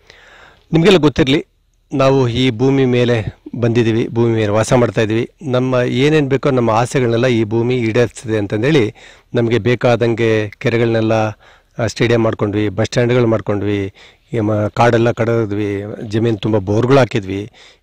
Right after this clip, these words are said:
ಈ ಇರೋದು ನಮ್ಗೆ ಒಂದೇ ಭೂಮಿ ಅಲ್ವಾ? ಆ, ಹತ್ತಾರು ಭೂಮಿಗಳಿಲ್ಲ.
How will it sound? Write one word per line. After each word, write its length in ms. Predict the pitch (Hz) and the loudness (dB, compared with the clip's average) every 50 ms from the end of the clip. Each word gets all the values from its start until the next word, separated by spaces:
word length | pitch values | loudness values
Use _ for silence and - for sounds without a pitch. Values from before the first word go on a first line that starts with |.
| _ - | _ -6
ಈ 160 | 151 156 151 131 127 - - | -2 -2 -2 -2 -4 -6 -2
ಇರೋದು 340 | 143 147 143 180 156 160 | -2 0 0 2 2 2
ನಮ್ಗೆ 160 | 165 143 117 107 | 2 2 2 2
ಒಂದೇ 200 | 120 135 165 165 | 2 2 2 2
ಭೂಮಿ 260 | 131 123 110 110 98 | 2 2 2 2 0
ಅಲ್ವಾ? 180 | 95 104 113 107 - _ _ _ _ _ _ _ _ - | 0 0 -2 -4 -4 _ _ _ _ _ _ _ _ -6
ಆ, 440 | 131 127 - - _ 151 147 - - | -6 -4 -6 -6 _ -6 -4 -2 -2
ಹತ್ತಾರು 340 | 135 - _ 165 156 139 | -4 0 _ 2 2 4
ಭೂಮಿಗಳಿಲ್ಲ. 440 | 127 131 135 135 117 107 110 113 104 | 4 2 2 2 2 0 0 0 -2